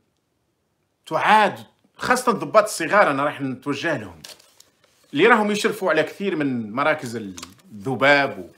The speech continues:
ومتابعات وحتى ملاحقتنا ونحن بعيد عن عنهم بالآلاف، أنا وغيري بالمناسبة. ما ت-، ما تطرحوش السؤال على أنفسكم،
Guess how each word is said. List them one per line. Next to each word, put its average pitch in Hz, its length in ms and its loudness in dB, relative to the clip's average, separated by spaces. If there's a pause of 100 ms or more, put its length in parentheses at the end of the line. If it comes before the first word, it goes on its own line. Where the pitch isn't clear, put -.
(560)
ومتابعات 131 920 2 (640)
وحتى 143 680 2 (160)
ملاحقتنا 143 840 0 (580)
ونحن 123 320 -8
بعيد 120 320 -4
عن 123 180 -6
عنهم 127 200 -4
بالآلاف، 127 600 -4 (220)
أنا 196 140 -6
وغيري 139 380 -4
بالمناسبة. 123 680 -12 (2500)
ما 165 240 2
ت-، 180 220 -2
ما 170 200 2
تطرحوش 160 500 -6
السؤال 143 800 -2
على 120 120 -6
أنفسكم، 127 600 -10